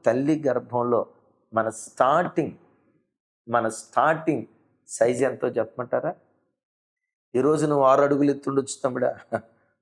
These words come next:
నూట ఇరవై కిలోలు బరువు కూడా ఉండుండొచ్చు. ఈరోజు పెద్ద పర్సనాలిటీ అనేది. ఆ, అప్పుడప్పుడు అద్దంలో చూసుకొని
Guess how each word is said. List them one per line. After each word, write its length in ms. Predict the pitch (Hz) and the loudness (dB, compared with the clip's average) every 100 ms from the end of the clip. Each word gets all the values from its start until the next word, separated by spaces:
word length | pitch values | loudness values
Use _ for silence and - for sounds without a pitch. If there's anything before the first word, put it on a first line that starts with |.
| _ 156 | _ -4
నూట 280 | 123 143 | 0 0
ఇరవై 280 | 139 139 135 | 0 0 0
కిలోలు 340 | 120 139 143 147 | -2 0 2 2
బరువు 320 | 139 139 135 | 0 0 2
కూడా 220 | 143 143 | 2 0
ఉండుండొచ్చు. 640 | 139 135 196 185 - 117 - _ _ _ _ _ _ _ - | -2 -4 -6 -12 -10 -10 -10 _ _ _ _ _ _ _ -4
ఈరోజు 280 | 117 143 147 | 0 2 0
పెద్ద 260 | - 120 | 0 0
పర్సనాలిటీ 680 | 131 143 139 147 143 143 139 | 4 2 2 2 2 2 0
అనేది. 440 | 143 135 131 110 - | 0 -2 -2 -6 -2
ఆ, 420 | 117 143 - 92 - _ _ _ _ _ - | 0 0 -2 -4 -10 _ _ _ _ _ -6
అప్పుడప్పుడు 460 | 104 135 147 - | -2 -2 0 2
అద్దంలో 460 | 120 113 147 170 151 | 0 2 0 0 0
చూసుకొని 560 | 143 117 - 139 131 | -4 -2 -2 -2 -4